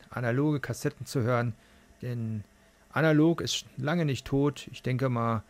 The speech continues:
äh, das große Kassetten-Comeback der letzten Jahre ist dem einen oder anderen bekannt. Ja, ich hoffe, ihr findet den Mut, kauft euch ein gebrauchtes Tape-Deck,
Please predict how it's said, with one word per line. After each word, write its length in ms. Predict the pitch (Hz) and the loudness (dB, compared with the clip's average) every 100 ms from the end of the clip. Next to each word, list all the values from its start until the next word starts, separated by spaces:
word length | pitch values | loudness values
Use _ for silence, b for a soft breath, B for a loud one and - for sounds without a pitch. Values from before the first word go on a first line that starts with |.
| B B B B B - | B B B B B -12
äh, 160 | 120 123 | -8 -6
das 180 | 113 - | -6 -2
große 480 | 131 131 131 120 | -2 0 0 0
Kassetten-Comeback 1600 | 113 131 - 156 151 131 123 113 120 - - 151 139 131 120 - | 0 -2 -2 -2 0 0 0 -2 -8 -12 -4 0 2 0 0 -2
der 120 | 127 | 0
letzten 360 | 123 127 - 120 | 0 -2 -4 0
Jahre 440 | 113 120 113 110 110 | 2 2 2 0 -4
ist 140 | - | -6
dem 120 | 113 113 | -6 -2
einen 220 | 110 123 | -2 0
oder 240 | 117 117 | -2 -2
anderen 240 | 117 117 110 | -2 -2 -2
bekannt. 500 | - 120 156 - - _ _ _ _ _ _ _ _ _ _ _ - - _ _ _ _ B B B B - | -2 0 0 -4 -12 _ _ _ _ _ _ _ _ _ _ _ -20 -20 _ _ _ _ B B B B 0
Ja, 180 | 214 139 | 2 4
ich 120 | - | 2
hoffe, 240 | 160 151 | 0 2
ihr 160 | 147 127 | 0 0
findet 360 | 165 147 135 | 2 2 2
den 100 | 131 | 0
Mut, 440 | 135 175 196 - - b b b b - | 2 2 0 -6 -16 b b b b -8
kauft 400 | 160 170 - - | -4 -4 -4 -4
euch 380 | 156 151 - 143 | 0 0 -2 -4
ein 140 | 151 | -2
gebrauchtes 560 | 127 139 160 - 127 - | -2 -2 -2 -4 -10 -2
Tape-Deck, 720 | 180 180 165 160 - - | 0 2 0 0 -6 -16